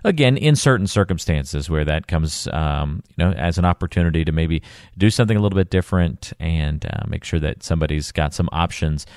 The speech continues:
It's all about discovering your options in retirement planning. And that story is a great example of how somebody was able to still accomplish their goal in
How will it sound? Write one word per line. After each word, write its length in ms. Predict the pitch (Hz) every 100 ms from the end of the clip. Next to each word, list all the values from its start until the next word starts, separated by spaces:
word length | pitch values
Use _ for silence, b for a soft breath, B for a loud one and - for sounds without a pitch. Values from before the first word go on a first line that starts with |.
| B -
It's 100 | 127
all 100 | 127
about 220 | 135 110
discovering 420 | 104 127 117 113
your 140 | 98
options 420 | 90 95 - 82 76
in 100 | 76
retirement 440 | - 82 80 76
planning. 300 | 82 73 73
And 100 | 73
that 200 | 71 -
story 440 | - 92 82 76
is 100 | 71
a 60 | 76
great 180 | 78 73
example 560 | 76 78 78 71 67 - b b b
of 80 | -
how 100 | 78
somebody 320 | - 80 76
was 160 | 73 80
able 220 | 76 73
to 260 | - 78 71
still 300 | - 80 78
accomplish 420 | 80 76 78 -
their 140 | 76
goal 320 | 71 73 85 98
in 160 | 78